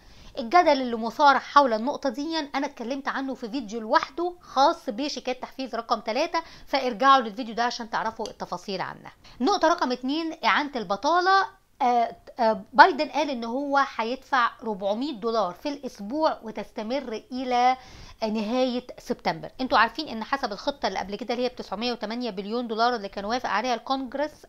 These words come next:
آه، قبل ما، آه، بايدن يجي، اللي هي ترامب كان مضى عليها،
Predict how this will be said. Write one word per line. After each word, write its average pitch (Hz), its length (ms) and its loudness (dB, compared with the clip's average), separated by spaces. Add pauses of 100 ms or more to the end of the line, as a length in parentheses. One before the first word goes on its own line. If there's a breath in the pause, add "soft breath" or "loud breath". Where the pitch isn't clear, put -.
آه، 190 160 2
قبل 214 380 -2
ما، 226 300 -4 (380 loud breath)
آه، 196 340 6
بايدن 214 400 4
يجي، 262 280 -2
اللي 247 120 -2
هي 220 480 0 (100)
ترامب 247 280 4
كان 190 480 -6
مضى 233 200 4
عليها، 349 460 2